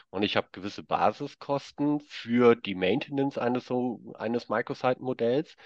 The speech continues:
Ja, je größer, umso umfangreicher natürlich dieser Part. Sondern dort, ähm, hat sich das im Grunde umgedreht vor vielen Jahren, wo gesagt wird, du bezahlst als Kunde eigentlich nur für einen gesicherten,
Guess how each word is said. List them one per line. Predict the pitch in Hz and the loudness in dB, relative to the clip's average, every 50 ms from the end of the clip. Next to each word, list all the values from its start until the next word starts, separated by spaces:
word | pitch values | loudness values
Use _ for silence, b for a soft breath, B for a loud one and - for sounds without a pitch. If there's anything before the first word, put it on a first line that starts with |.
| B B B B _ - | B B B B _ -2
Ja, | 107 120 131 | 0 0 0
je | 127 113 110 101 | 0 -2 -4 -6
größer, | - - 110 113 123 - - 131 127 123 123 120 - | -4 -2 -2 -2 -2 0 2 2 4 4 2 0 -2
umso | - 110 113 113 107 110 | -2 0 0 0 2 2
umfangreicher | 107 - 113 120 - - 117 120 - 110 107 107 - 120 | 2 2 0 -2 -4 -4 -6 -4 -2 -2 -2 0 -2 -4
natürlich | 110 101 - - 110 98 - | -4 -4 -6 -8 -12 -12 -12
dieser | - 117 110 131 127 | -12 -6 -2 -2 -2
Part. | - - - 127 131 - - - B B B B B B B B | -2 -4 -6 -6 -6 -6 -10 -14 B B B B B B B B
Sondern | _ - 113 113 117 120 113 113 - | _ 2 4 6 8 8 6 6 4
dort, | - 117 113 120 127 123 - - - | 4 4 6 6 6 4 0 -6 -2
ähm, | - 113 117 113 113 113 117 113 98 - | 2 4 6 8 8 6 6 2 -2 -4
hat | 95 110 117 - - | -6 -6 -6 -6 -6
sich | - 117 - | -10 -10 -10
das | - - 110 - | -10 -12 -12 -8
im | - 113 107 | -6 -6 -4
Grunde | - 117 110 107 92 | -2 0 0 0 2
umgedreht | 107 135 170 175 143 - 113 107 113 120 - | 2 0 0 -2 -4 -4 -2 -2 -2 -2 -2
vor | - 120 | -4 -6
vielen | - - 117 113 113 113 | -6 -4 -4 -2 -2 -2
Jahren, | 110 104 104 110 117 131 123 - | -2 0 0 0 0 -2 -4 -8
wo | - 113 107 110 107 | -14 -16 -14 -14 -12
gesagt | 110 110 107 110 113 - - 123 | -8 -2 2 2 2 2 2 2
wird, | 117 117 - B B B B B B | 2 2 0 B B B B B B
du | - 104 | -12 -8
bezahlst | 104 107 - - 110 110 117 - | -8 -6 -2 2 2 2 2 0
als | 117 110 - | -6 -14 -10
Kunde | - 127 117 110 92 | -8 -6 -4 -2 -2
eigentlich | 92 101 - - - - | -2 -2 -4 -6 -10 -8
nur | 110 110 117 123 127 | -4 -2 0 0 0
für | - - 117 113 113 - | -2 -4 -6 -4 -2 0
einen | 92 98 104 110 | 0 0 0 0
gesicherten, | 101 95 90 92 98 113 143 - - 135 135 - - 139 139 165 | -4 -8 -12 -10 -8 -8 -6 -2 -2 -2 -2 -2 -2 -2 -2 -2